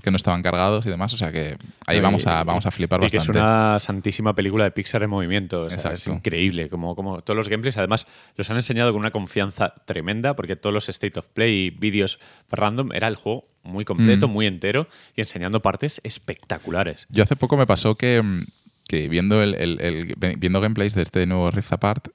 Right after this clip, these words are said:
Speaker 1: decía, "Hostia, se ve muy bien, pero, pero el anterior ya se veía así, ¿no?".
Speaker 2: Sí, pero luego pones el
Speaker 1: <laughs> Pero
Speaker 2: anterior
Speaker 1: luego
Speaker 2: y
Speaker 1: pones el
Speaker 2: dices,
Speaker 1: anterior <laughs> y, y dices, "Hostia, pues no, no se ve así". ¿Cómo, cómo no? ¿Cómo no? ¿Qué, qué ju-, qué
Speaker 2: Sí.
Speaker 1: jugada nos pasa de la memoria, eh? Porque
Speaker 2: Sí,
Speaker 1: es
Speaker 2: sí.
Speaker 1: como,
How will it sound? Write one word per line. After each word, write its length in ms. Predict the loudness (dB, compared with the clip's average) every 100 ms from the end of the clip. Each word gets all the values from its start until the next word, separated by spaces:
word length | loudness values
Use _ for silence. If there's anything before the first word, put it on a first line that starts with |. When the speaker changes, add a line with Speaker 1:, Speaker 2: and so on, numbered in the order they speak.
| _
Speaker 1:
decía, 360 | -8 -6 -8 -10 _ _ _ _ -20 _ _
"Hostia, 180 | 2 2
se 120 | 4
ve 80 | 2
muy 160 | 4 4
bien, 180 | 4
pero, 280 | 4 4 2 0
pero 140 | -2
el 20 |
anterior 300 | 0 0 0
ya 40 | 2
se 60 |
veía 200 | 2 2
así, 200 | 0 -2
¿no?". 200 | 0 -2 -6
Speaker 2:
Sí, 220 | -8 -8
pero 120 | -4 -4
luego 120 | 0
pones 200 | 0 2
el 40 |
Speaker 1:
<laughs> 80 | 2
Pero 120 | 6
Speaker 2:
anterior 60 | 8
Speaker 1:
luego 160 | 10
Speaker 2:
y 20 | 10
Speaker 1:
pones 160 | 8 8
el 60 | 8
Speaker 2:
dices, 80 |
Speaker 1:
anterior 340 | 6 8 8 6
<laughs> 1160 | 4 2 4 4 2 0 -2 0 2 0 -6 0
y, 60 |
y 260 | 2 4 4
dices, 220 | 2 0
"Hostia, 200 | 2 0
pues 200 | 2 2
no, 160 | 4 2
no 100 | 2
se 80 | 2
ve 140 | 2
así". 180 | 2 2
¿Cómo, 160 | 2 4
cómo 200 | 4 4
no? 120 | 2
¿Cómo 160 | 0 0
no? 80 | 0
¿Qué, 180 | 0 0
qué 160 | 0
ju-, 280 | 0 -2 -4 -6
qué 100 | -8
Speaker 2:
Sí. 0 |
Speaker 1:
jugada 340 | 0 4 4 4
nos 120 | 4
pasa 240 | 4 4
de 60 | 4
la 100 | 4
memoria, 380 | 4 4 4 2
eh? 60 |
Porque 180 | 0 0
Speaker 2:
Sí, 40 | -2
Speaker 1:
es 40 |
Speaker 2:
sí. 40 | 0
Speaker 1:
como, 260 | -2 -2